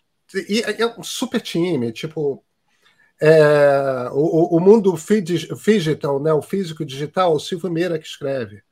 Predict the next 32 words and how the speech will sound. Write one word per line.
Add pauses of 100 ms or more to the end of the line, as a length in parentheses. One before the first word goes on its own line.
(500)
É, (680)
a
Priscila
Cruz
encabeça (360)
a,
a,
o,
o,
o,
junto
com
o
Ricardo
Henriques,
com
o
Paz
e
Barros,
a,
a
parte
de
educação. (300)
Aí (220)
você
vai
indo
assim,
é
só